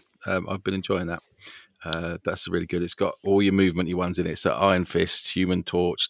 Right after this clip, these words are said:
Dagger, Kraven, Multiple Man, Cloak, Doctor Strange. If it can move, or if it can, mo-, if it can move something, or it gets better by being moved,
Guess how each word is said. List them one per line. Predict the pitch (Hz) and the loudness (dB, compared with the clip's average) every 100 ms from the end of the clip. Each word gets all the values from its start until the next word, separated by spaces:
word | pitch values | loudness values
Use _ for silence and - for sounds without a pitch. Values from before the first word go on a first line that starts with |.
| - | -2
Dagger, | 90 90 92 87 | -2 0 0 0
Kraven, | - 87 87 85 90 90 | -2 0 0 0 0 0
Multiple | 90 92 - - | 0 -2 -4 -2
Man, | 90 90 90 87 90 - - - - | 2 4 4 2 0 -12 -20 -20 -8
Cloak, | - 104 104 104 - - | 2 6 6 4 -2 0
Doctor | 110 - | 0 2
Strange. | 101 - 104 98 101 101 | 0 4 4 6 6 4
If | 104 101 | 4 0
it | - | 2
can | 107 104 | 4 4
move, | 123 139 139 123 | 4 6 4 2
or | - 98 101 | 2 4 4
if | - | 2
it | 101 | 0
can, | - 95 98 | 2 2 2
mo-, | 107 | 2
if | 110 - | 0 -2
it | 104 | 0
can | 110 | 2
move | 135 160 | 2 2
something, | - 110 - 110 117 - - - | 2 0 2 0 0 -10 -18 -4
or | 104 104 | 2 2
it | - | 2
gets | 117 73 - | 0 0 -2
better | - 120 101 101 | 2 2 4 2
by | 104 98 | 2 2
being | 87 110 101 104 | 4 4 4 4
moved, | 101 92 87 - | 2 2 -4 -12